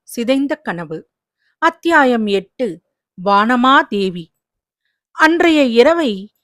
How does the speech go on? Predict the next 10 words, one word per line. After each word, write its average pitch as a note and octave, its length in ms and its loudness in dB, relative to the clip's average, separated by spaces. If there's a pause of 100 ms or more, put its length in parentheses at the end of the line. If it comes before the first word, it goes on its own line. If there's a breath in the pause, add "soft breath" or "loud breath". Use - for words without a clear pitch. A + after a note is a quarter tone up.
(280)
காஞ்சிவாசிகள் C#4+ 840 4 (160)
பகலாகவே B3+ 640 4
மாற்றிக் A3+ 400 -2
கொண்டிருந்தார்கள். E3+ 880 -6 (560)
காஞ்சி D4+ 440 2
நகரில் B3 400 -2
வாழ்ந்த A3+ 380 2
ஐந்து D4 440 0
லட்சம் B3+ 440 -2
ஜனங்களில் G3+ 680 -4